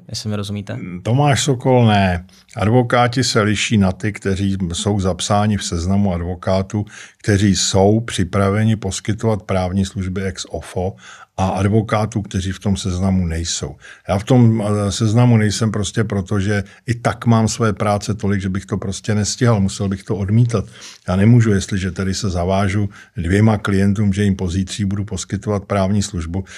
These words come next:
Speaker 2: tak jim nemůžu potom říct: "Helejte se, mě povolali k nějakému takzvaně ofáku, tak já na vás nemám čas." No a já těch zakázek, řekněme, mám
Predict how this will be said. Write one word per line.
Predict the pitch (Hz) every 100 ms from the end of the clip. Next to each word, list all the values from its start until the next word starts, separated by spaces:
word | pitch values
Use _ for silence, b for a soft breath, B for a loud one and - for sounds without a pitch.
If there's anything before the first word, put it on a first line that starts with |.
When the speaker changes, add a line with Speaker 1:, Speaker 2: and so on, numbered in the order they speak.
| B
Speaker 2:
tak | - -
jim | 104 98
nemůžu | 95 98 101
potom | 101 95 110 95
říct: | 98
"Helejte | 92 92 98
se, | - 104
mě | 101 92
povolali | - 85 95 98 101
k | 98
nějakému | 95 85 85 98 98
takzvaně | 90 82 90 95 98
ofáku, | 92 - 95 90 - 101 B B -
tak | -
já | 87
na | 90
vás | 98 95 -
nemám | 95 92 90
čas." | 90 92 82 - B B -
No |
a | 87
já | 101 110
těch | - 123 - - - _ _ _ - 82
zakázek, | 85 87 87 107 113 104 110
řekněme, | 98 95 110 107 98
mám | 87 95 98 104